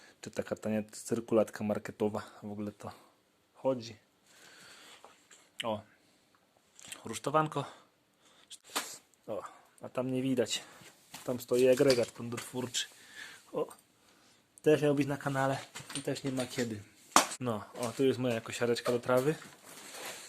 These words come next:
Etesia z silnikiem Kawasaki sto osiemdziesiąt V. O, będziemy serwis jej robić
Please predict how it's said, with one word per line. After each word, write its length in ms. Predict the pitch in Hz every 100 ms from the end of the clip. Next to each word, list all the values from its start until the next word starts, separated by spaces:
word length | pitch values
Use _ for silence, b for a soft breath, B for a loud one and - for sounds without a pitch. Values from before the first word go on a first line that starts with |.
| B B B B B B -
Etesia 560 | 135 - 131 - 147 143 - -
z 60 |
silnikiem 560 | - 117 120 117 120 113 B B B B B B B -
Kawasaki 680 | 113 117 - 104 - 147 B B B _ b b b b -
sto 240 | - -
osiemdziesiąt 460 | 110 110 113 110 104
V. 240 | 117 135 139 - _ _ _ _ _ B B B B B B B B B B _ -
O, 440 | 117 120 120 120 117
będziemy 300 | 117 123 117
serwis 340 | - 117 110
jej 120 | 110
robić 300 | 107 107 -